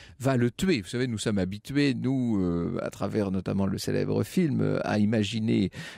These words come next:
un, un Spartacus qui s'en sort et qui va finalement être supplicié, mais la vérité est tout autre. Je cite, euh, les, je cite à ce propos l'ouvrage de, d'Éric Tessier.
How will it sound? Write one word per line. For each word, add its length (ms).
un, 680
un 100
Spartacus 560
qui 120
s'en 160
sort 460
et 80
qui 140
va 200
finalement 420
être 220
supplicié, 760
mais 100
la 100
vérité 400
est 80
tout 220
autre. 380
Je 140
cite, 380
euh, 220
les, 480
je 140
cite 240
à 60
ce 120
propos 400
l'ouvrage 560
de, 320
d'Éric 460
Tessier. 240